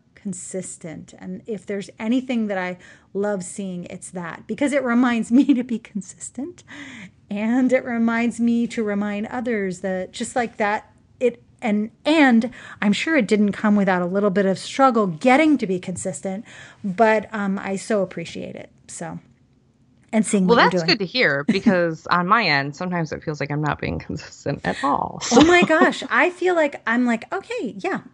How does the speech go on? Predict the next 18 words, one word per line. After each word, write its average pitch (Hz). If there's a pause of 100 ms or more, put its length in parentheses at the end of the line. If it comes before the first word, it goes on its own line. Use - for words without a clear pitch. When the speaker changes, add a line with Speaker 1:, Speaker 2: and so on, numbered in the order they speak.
Speaker 1:
I 240
know 262
what 285
Heidi's 277
up 359
to." 160
Yes, 226
I 262
do. 262 (400)
Like, 220
I, 277 (200)
even 320
if -
you 247
aren't, 233 (140)
my 202
perception 190
is 175